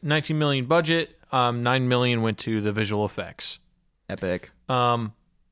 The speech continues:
Speaker 1: okay, and then, okay, I thought this was cool 'cause it kinda goes with what you were saying with some of the things.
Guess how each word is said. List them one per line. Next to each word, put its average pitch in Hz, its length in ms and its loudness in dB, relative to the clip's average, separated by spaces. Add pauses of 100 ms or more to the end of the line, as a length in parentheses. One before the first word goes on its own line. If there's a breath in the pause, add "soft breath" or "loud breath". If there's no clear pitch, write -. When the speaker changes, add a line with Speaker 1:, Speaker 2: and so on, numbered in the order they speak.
(340)
Speaker 1:
okay, 147 300 2
and 147 180 4
then, 151 160 2
okay, 123 260 -8
I - 60 -18
thought 120 240 0
this 127 180 2
was 107 140 -4
cool 92 380 -12
'cause 120 160 -2
it 120 80 -4
kinda 131 220 -2
goes 117 280 0
with 113 180 -8
what 110 120 -8
you 110 100 -10
were 110 80 -6
saying 104 240 -10
with 101 100 -12
some 107 200 -6
of 104 80 -6
the 98 60 -8
things. 95 420 -8